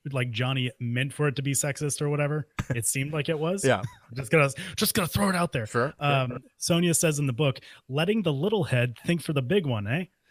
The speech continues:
Speaker 2: Mm. Yeah, it, it,
Speaker 1: Yeah.
Speaker 2: it, it probably didn't fit the, uh, the rating, <laughs> if you will,
Speaker 1: Right.
Speaker 2: of the
Speaker 1: Yeah,
Speaker 2: movie.
Speaker 1: it,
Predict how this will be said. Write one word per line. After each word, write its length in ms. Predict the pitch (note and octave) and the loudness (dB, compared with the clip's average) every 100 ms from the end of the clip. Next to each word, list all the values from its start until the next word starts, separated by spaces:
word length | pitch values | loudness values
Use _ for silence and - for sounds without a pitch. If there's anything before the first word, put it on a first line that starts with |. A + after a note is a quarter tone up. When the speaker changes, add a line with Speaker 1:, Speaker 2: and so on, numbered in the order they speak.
| _ - - - | _ -14 -12 -6
Speaker 2:
Mm. 800 | A#2 A#2 G#2+ G2+ G2 F#2 F2+ E2+ - | -2 0 -2 0 0 0 -2 -6 2
Yeah, 200 | C#3 C3 | 6 6
it, 80 | D3+ C#3+ | 6 6
it, 140 | - F#3+ F3+ | 6 6 4
Speaker 1:
Yeah. 60 | A#2 | 6
Speaker 2:
it, 60 | D3 | 4
it 100 | C3+ | 6
probably 320 | E3+ D3+ D3+ | 4 8 6
didn't 320 | C3+ D3+ B2 | 6 6 4
fit 300 | - C3+ C#3 | 4 2 2
the, 340 | A#2 A#2 A2 G#2+ | 2 4 4 4
uh, 220 | F#2+ F#2 F2+ _ - C#3+ _ _ - D#3 | 2 0 -4 _ -12 -12 _ _ -6 2
the 100 | E3 | 6
rating, 540 | D#3+ E3+ C3+ G2 G2+ - | 6 6 4 2 -2 -2
<laughs> 80 | - | -2
if 440 | C#3 C#3+ - - | 0 0 0 -2
you 120 | D#3 | -2
will, 260 | C3+ C#3 C#3 - | 0 2 0 -2
Speaker 1:
Right. 380 | F#3 C#3 B2+ B2 - | -6 -2 2 2 4
Speaker 2:
of 140 | B2+ | 4
the 80 | B2 | 6
Speaker 1:
Yeah, 160 | B2+ C3 | 6 6
Speaker 2:
movie. 220 | G#2 | 4
Speaker 1:
it, 60 | G2+ | 0